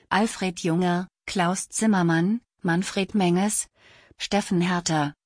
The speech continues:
Michael Speiger, unterstützen Sie dabei gerne.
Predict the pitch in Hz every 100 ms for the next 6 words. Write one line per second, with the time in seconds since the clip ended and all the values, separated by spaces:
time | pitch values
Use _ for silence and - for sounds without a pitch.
0 | _ 214 226 214 185 175 - 185 170 170
1 | 220 - _ 196 196 196 - 240 240 -
2 | 214 208 180 165 180 170 175 165 160 156